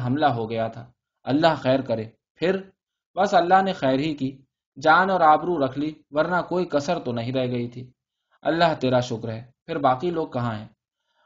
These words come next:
"والٹن کیمپ میں ہیں۔" "میاں، جب گھر موجود ہے تو کیمپ میں کیوں پڑے ہو؟" یہی سوچا تھا کہ پہلے معلوم کر لیں کہ گھر میں کچھ گنجائش بھی ہے۔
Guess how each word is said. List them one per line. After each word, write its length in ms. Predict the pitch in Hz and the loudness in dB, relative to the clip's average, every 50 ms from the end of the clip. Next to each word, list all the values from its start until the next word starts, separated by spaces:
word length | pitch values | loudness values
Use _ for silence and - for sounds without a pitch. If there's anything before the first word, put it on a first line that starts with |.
| _ - | _ 0
"والٹن 400 | 147 165 185 196 190 226 214 208 | 4 4 4 4 4 0 -2 0
کیمپ 260 | 185 185 175 175 175 | 0 0 0 0 -2
میں 140 | 165 165 156 | -4 -6 -6
ہیں۔" 220 | 147 147 156 175 185 _ _ _ _ _ _ _ _ | -6 -8 -10 -14 -16 _ _ _ _ _ _ _ _
"میاں، 420 | 135 147 160 180 190 196 202 208 | -8 -6 -2 0 2 4 4 4
جب 160 | 185 185 185 160 131 | 4 2 -2 -2 -2
گھر 140 | 135 135 135 | -2 -2 0
موجود 460 | 147 139 127 123 117 123 123 117 117 | 0 0 0 0 0 -2 -4 -4 -4
ہے 140 | 110 113 127 | -6 -6 -6
تو 140 | 127 139 | -6 -8
کیمپ 300 | 127 - 139 143 156 170 175 | -2 2 2 2 2 2 -2
میں 100 | 180 175 | -6 -6
کیوں 200 | 165 - 175 165 | -4 -4 -4 -2
پڑے 220 | 156 151 143 143 143 | 0 0 2 2 0
ہو؟" 120 | 135 139 139 - _ _ _ _ _ _ _ _ _ _ | -2 -4 -8 -12 _ _ _ _ _ _ _ _ _ _
یہی 220 | 160 170 190 226 233 | -6 -2 -2 -2 0
سوچا 360 | - 214 196 190 202 196 190 | 0 0 0 2 4 6 6
تھا 200 | 190 202 202 214 | 6 6 4 4
کہ 100 | 202 202 | 2 2
پہلے 300 | 202 - 156 160 175 180 | 2 2 2 2 0 0
معلوم 460 | 170 165 175 151 135 139 160 180 175 | 0 0 2 2 2 2 0 -4 -4
کر 120 | 170 156 143 | -4 -4 -4
لیں 220 | 143 147 160 160 | -4 -4 -6 -8
کہ 100 | - 151 127 | -10 -8 -6
گھر 120 | 131 135 135 | -6 -4 -4
میں 140 | 147 151 | -4 -6
کچھ 200 | 147 156 147 135 127 127 | -4 -4 -6 -4 -4 -4
گنجائش 400 | 117 113 110 113 117 135 143 135 | -4 -2 0 0 0 0 0 -2
بھی 200 | 123 123 117 110 | -2 -4 -6 -6
ہے۔ 180 | 120 127 - | -8 -12 -14